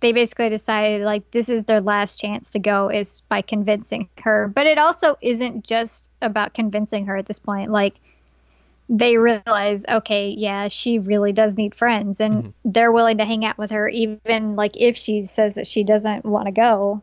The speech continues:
Speaker 1: And, like, she realizes at the point, okay, like, they do wanna be friends with me. This is what having friends feels like.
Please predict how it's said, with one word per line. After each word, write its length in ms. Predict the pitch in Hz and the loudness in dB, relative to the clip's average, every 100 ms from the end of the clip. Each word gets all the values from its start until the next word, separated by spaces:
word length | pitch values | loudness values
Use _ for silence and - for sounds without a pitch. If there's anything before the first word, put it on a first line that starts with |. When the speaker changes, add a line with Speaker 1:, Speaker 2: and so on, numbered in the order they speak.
| - | -6
Speaker 1:
And, 240 | 214 214 - | -6 -6 -8
like, 180 | 247 220 | -4 -2
she 180 | - 254 | -2 0
realizes 380 | 262 254 233 202 | 2 2 0 -4
at 120 | 226 | -8
the 80 | 214 | -8
point, 280 | - 220 - | -8 -6 -4
okay, 320 | 294 233 220 | -2 -2 -2
like, 380 | 220 220 214 254 - | -2 -6 -10 -14 -14
they 220 | 214 254 | -2 0
do 140 | 285 339 | 2 2
wanna 140 | 226 | 0
be 100 | 202 | -2
friends 280 | - 202 196 | -6 -6 -6
with 80 | 196 | -4
me. 140 | 196 | -4
This 200 | 202 233 | 0 0
is 120 | 254 220 | 0 -2
what 140 | 226 | -2
having 240 | 226 214 208 | -2 -2 -4
friends 300 | 214 208 208 | -4 -6 0
feels 280 | 262 233 220 | 2 2 -2
like. 340 | 214 - - | -6 -8 -14